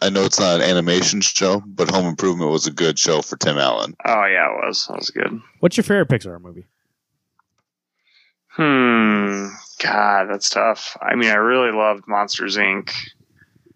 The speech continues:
Speaker 3: That's good.
Speaker 2: That, that was a really good
Speaker 3: I think
Speaker 2: movie.
Speaker 3: if you would have asked me five years ago, I would have said Incredibles. Um, when we all used to work together at a retail place,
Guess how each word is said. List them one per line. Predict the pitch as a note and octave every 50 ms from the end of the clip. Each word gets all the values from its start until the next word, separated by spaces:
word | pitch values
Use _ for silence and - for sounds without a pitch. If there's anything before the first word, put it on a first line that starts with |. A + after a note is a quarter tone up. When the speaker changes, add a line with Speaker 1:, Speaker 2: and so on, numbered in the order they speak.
| - _ _ - _ _ _ _ _ _ _
Speaker 3:
That's | - - -
good. | - F#2 E2+ D#2+ _ _ _ _
Speaker 2:
That, | - - F#2+ - - - - - -
that | - - G#2
was | G#2 G2+ G2
a | F#2+ G2
really | G2 F#2+ F#2+
good | - -
Speaker 3:
I |
think | C#3+ - -
Speaker 2:
movie. | - G#3 F#3+
Speaker 3:
if | G3
you | F#3 E3+
would | D3 C#3
have | C3 B2+
asked | C3 C3 - -
me | B2 G#2+
five | - - A#2 A2 A2+ A2+
years | A2+ A2 A2 A#2
ago, | A#2+ A#2+
I | A2+ A2
would | G#2+
have | G#2+ G2+
said | - A#2 G#2+
Incredibles. | F#2+ F#2 - G#2+ G#2 G#2 G2+ A2+ A#2+ - - - - _ _ _ _ _ _ _ _ _ _ _ _ _
Um, | - B2+ B2 A#2+ A#2 A2+ A2 A2 A2
when | A2+ A#2 A#2+
we | B2+ C3+
all | C3 C3 C3
used | B2+ A#2 - -
to | A#2
work | A2 A2 G#2 -
together | - G#2+ A2+ A2 G#2 G#2 G#2 G#2
at | G2+ G2 G2 F#2+
a | F#2+ F#2 F2+ F2+ F2+ F2+ - -
retail | A2 A#2 A#2 G#2+ - - G#2 F2+
place, | - - G#2 F#2+ F#2 F2 - - - -